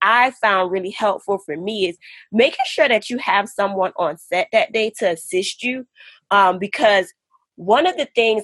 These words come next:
I'm so used to doing everything myself, and, um, I can go into this, but just for video production purposes, when you have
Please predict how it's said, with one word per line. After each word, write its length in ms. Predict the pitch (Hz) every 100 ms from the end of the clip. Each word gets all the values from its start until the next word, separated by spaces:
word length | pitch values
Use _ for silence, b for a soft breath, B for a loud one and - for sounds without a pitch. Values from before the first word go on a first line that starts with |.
| -
I'm 180 | 214 262
so 140 | 262
used 300 | 233 214 -
to 80 | 208
doing 280 | 180 196 -
everything 500 | 185 196 220 220 196
myself, 580 | 180 165 - 175 185 220 - _ _ _ _ -
and, 300 | 185 185 175
um, 340 | 165 160 165 _ _ _ _ -
I 100 | 254
can 220 | 311 254
go 400 | 202 190 185 180
into 320 | 185 190 - 190
this, 280 | 175 185 175
but 360 | 170 220 -
just 320 | 180 285 285
for 420 | - 220 196 185 170
video 220 | 185 190
production 500 | 190 190 180 - 190 -
purposes, 520 | 185 - 185 180 170 b b
when 200 | - 190 196
you 100 | -
have 640 | - 269 254 247 247 247